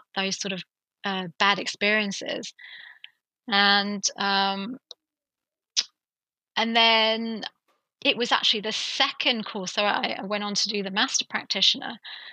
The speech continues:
and there was this, we had this great mentor, and I think we were doing this kind of breakthrough session, and I was sitting there and I was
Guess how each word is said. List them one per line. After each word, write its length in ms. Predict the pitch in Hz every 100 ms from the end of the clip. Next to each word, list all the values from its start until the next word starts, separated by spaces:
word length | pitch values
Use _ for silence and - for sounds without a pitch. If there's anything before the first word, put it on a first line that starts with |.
| - - - - _ _ _
and 400 | 226 208 202 196
there 60 | 202
was 180 | 202 -
this, 300 | 196 - - _
we 100 | 214
had 140 | 214 214
this 160 | 202
great 240 | - 220 208
mentor, 540 | 202 196 - 185 196 - _ _ _ _ _ _ _ - -
and 260 | 214 214 220
I 80 | 220
think 300 | - 226 -
we 100 | 208
were 140 | 202
doing 240 | 190 202 196
this 120 | 196
kind 200 | 220 214
of 100 | 170
breakthrough 400 | 214 220 - 208
session, 640 | - 208 - - 208 240
and 260 | 269 196 196
I 180 | 185 190
was 140 | 190
sitting 340 | - 214 - 196
there 140 | 196
and 120 | 196
I 120 | 190 196
was 180 | 196